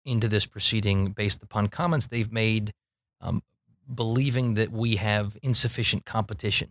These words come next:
At the same time, the data is the data. And as I read it, and as I read the analyses of it, I find it personally overwhelming. It's so clear that we have a competitive marketplace. The data they're looking at demonstrates that, let alone,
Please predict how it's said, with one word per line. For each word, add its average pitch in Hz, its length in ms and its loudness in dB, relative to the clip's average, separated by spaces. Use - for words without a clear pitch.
At - 120 -18
the 110 60 -16
same 123 260 0
time, 123 340 0
the 104 100 -2
data 127 280 0
is 123 80 0
the 117 100 -8
data. 104 440 0
And 104 140 0
as 107 120 -4
I 117 140 2
read 127 260 0
it, 131 140 -2
and 110 60 -4
as 104 100 0
I 107 40 2
read 117 200 0
the 120 100 0
analyses 117 500 0
of 113 140 0
it, 131 80 0
I 110 80 2
find 110 320 -2
it - 120 -4
personally 113 460 -2
overwhelming. 110 640 2
It's 113 180 -6
so 123 380 0
clear 123 440 0
that 101 140 -4
we 104 100 -8
have 117 240 0
a 135 60 -2
competitive 107 480 0
marketplace. 98 680 -8
The 107 80 -18
data 120 240 -2
they're 110 120 0
looking 113 380 0
at 104 200 0
demonstrates 104 600 0
that, 107 240 -2
let 117 240 0
alone, 113 520 0